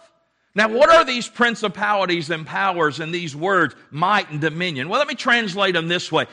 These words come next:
It could read this way in the Greek, "Far above every rule, authority, power, and lordship." So in other words, Jesus Christ has been exalted above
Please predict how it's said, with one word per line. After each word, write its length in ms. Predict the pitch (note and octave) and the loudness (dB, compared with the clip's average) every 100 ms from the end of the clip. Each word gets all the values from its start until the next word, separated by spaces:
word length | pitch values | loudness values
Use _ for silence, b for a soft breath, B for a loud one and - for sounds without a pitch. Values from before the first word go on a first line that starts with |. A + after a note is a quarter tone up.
| b | b
It 160 | A#3+ A#3 | -2 0
could 180 | C#4 A3+ | -4 0
read 300 | A#3 A#3 G3 | 0 2 0
this 240 | A#3 - | -2 -2
way 260 | F#3+ F#3+ E3+ | 0 2 0
in 140 | E3 | 0
the 100 | D#3+ | -4
Greek, 300 | C#3+ G3 C#3+ | 0 -2 -2
"Far 360 | - B3+ C4+ A#3 | -2 2 4 4
above 360 | F#3 G#3+ G3 B B G#3 | 4 4 4 B B 0
every 420 | A#3 F3 F#3+ F3+ | 0 2 2 2
rule, 640 | D#3 E3+ B3+ D4+ E4+ D4+ - | 2 4 4 2 0 -2 0
authority, 760 | F#3+ - A#3 D4 D4+ - D4 | -2 2 4 6 6 4 -4
power, 640 | B3+ - A#3+ C4 C4 C4+ B3+ G3+ | -8 -2 4 6 8 8 6 0
and 360 | A3+ G#3+ F#3+ | -2 -2 -2
lordship." 840 | F3+ G3+ G#3+ F3+ - - A#2+ F#2+ _ _ _ _ _ _ _ _ | 0 2 2 0 -4 -12 -12 -14 _ _ _ _ _ _ _ _
So 280 | - B3+ B3 | 0 2 4
in 140 | A#3+ | 4
other 280 | C#4+ F4 D#4 | 6 6 4
words, 360 | F3+ G3+ A#3 - B | 4 4 4 0 B
Jesus 600 | C3 E3 D#4+ F4 C4 D4 | -6 -2 0 0 -2 -4
Christ 540 | - G3 B3+ F#3+ G#3+ - | -2 2 4 4 2 2
has 240 | A3+ G#3 | 2 2
been 200 | F#3+ A#3 | 0 0
exalted 1040 | A3+ D#3+ A#2+ D3+ D#4 E4+ C#4+ E3+ - F#3 - b b | 0 -4 -6 0 6 6 6 2 -2 -4 -4 b b
above 400 | G#3+ A3+ A3 | 2 4 2